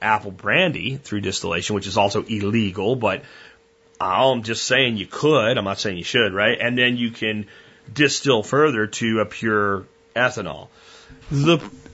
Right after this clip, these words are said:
a-, and I, I can't think of a tree that you could get higher yields on over the long term over a sugar crop, other than maybe persimmon or plum.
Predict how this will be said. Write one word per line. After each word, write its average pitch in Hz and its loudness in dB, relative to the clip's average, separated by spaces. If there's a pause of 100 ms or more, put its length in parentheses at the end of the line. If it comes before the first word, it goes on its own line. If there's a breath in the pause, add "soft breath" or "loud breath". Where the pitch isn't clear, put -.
(160)
a-, 156 0
and 151 2
I, 147 2
I 175 2
can't 233 0
think 196 0
of 170 4
a 131 4
tree 156 2
that 135 0
you 127 2
could 131 0
get 120 4
higher 135 4
yields 120 2
on 110 6
over 107 2
the 101 0
long 107 2
term 107 2
over 98 -2
a 101 -10
sugar 131 0
crop, 110 0 (480 loud breath)
other 180 4
than 143 2
maybe 143 2
persimmon 151 2 (480 soft breath)
or 120 4
plum. 113 -4